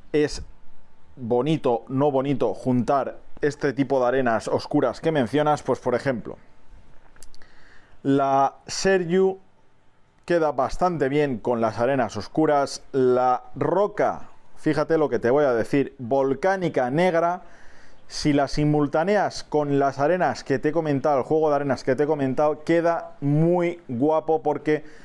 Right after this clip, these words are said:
pues, da una sensación de ser de otro planeta, ¿no? De ser un poco ficticio en el sentido de no ser nature. Pero sí que es cierto que das una sensación de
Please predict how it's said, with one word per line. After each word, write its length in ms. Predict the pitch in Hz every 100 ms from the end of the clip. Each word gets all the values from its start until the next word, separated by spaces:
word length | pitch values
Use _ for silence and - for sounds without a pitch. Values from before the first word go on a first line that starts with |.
| - - -
pues, 280 | 127 127 -
da 420 | 135 131 160 139 -
una 240 | 170 165
sensación 720 | 147 156 143 147 - 151 151 -
de 240 | 135 120 147
ser 260 | - 143
de 140 | 127 127
otro 240 | 131 135
planeta, 520 | 120 123 139 139 98
¿no? 180 | 98 151 - - - - -
De 160 | 120 120
ser 180 | 151
un 120 | 151 139
poco 680 | 147 135 147 147 143 143 -
ficticio 600 | 127 110 165 151 143 135
en 60 |
el 180 | 131 127
sentido 580 | 127 123 110 143 135 127
de 280 | 123 117 123
no 140 | 139
ser 260 | - 139 120
nature. 480 | 143 139 110 92 - - - -
Pero 320 | 185 180 175
sí 200 | - 180
que 100 | 170
es 100 | -
cierto 360 | 175 165 180
que 140 | 147 160
das 260 | 165 160
una 200 | 175 160
sensación 640 | 151 156 139 135 151 156 156 -
de 420 | 135 147 143